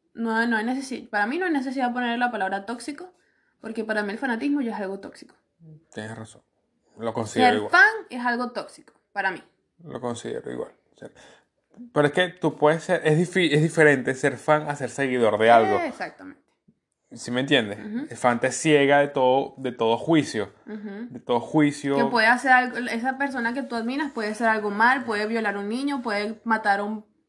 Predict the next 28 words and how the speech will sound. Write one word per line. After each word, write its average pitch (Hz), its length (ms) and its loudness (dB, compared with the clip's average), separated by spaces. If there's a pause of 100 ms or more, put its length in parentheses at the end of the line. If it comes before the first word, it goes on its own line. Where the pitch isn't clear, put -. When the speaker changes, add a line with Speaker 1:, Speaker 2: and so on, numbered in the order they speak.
(120)
Speaker 1:
animal 214 460 0
enfrente 220 420 -4
de 196 80 -4
ti. 320 400 -8 (800)
Pero 240 260 0
tú 247 140 -2
lo 247 100 2
vas 269 260 4
a 254 40 6
ver 277 200 0
como 285 200 -2
la 220 120 -2
persona 208 460 -4
más 240 180 -4
perfecta 311 460 -8
y 302 40 -4
vas 233 140 -2
a 247 60 -2
buscar 233 300 -6
cualquier 214 260 -8
excusa 214 420 -10
de 202 80 -8
todo 190 240 -10
lo 202 100 -8
malo 185 260 -8
que 101 80 -14
ha 95 80 -10
hecho. 113 200 -14